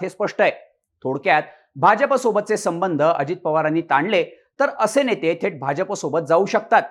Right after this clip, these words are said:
किंवा काहीही झालं तरी केंद्रासोबतचे संबंध ताणतील अशी कृती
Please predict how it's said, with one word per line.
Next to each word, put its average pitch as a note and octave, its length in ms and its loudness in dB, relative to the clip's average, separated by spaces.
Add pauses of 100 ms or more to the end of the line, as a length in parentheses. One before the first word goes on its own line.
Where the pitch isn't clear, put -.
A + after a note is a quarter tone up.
(280)
किंवा C#3+ 160 -2
काहीही D3+ 420 0
झालं F#3+ 280 4 (340)
तरी C#4 120 2
केंद्रासोबतचे A#3 800 0
संबंध F#3 400 -2 (120)
ताणतील E3+ 460 0
अशी D#3 180 -6
कृती F#3+ 340 -6